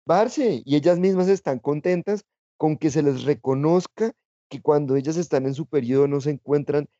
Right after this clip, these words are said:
en sus, en su, en las mejores condiciones y pueden, por,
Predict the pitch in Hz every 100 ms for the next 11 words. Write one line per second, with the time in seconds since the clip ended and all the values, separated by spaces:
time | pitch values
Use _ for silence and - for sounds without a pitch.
0 | _ _ 147 139 117 135 117 - 139 113
1 | 123 127 135 127 127 123 123 120 127 -
2 | 156 135 107 127 139 151 _ _ - 139
3 | 107 147 139 143 156 _ _ 139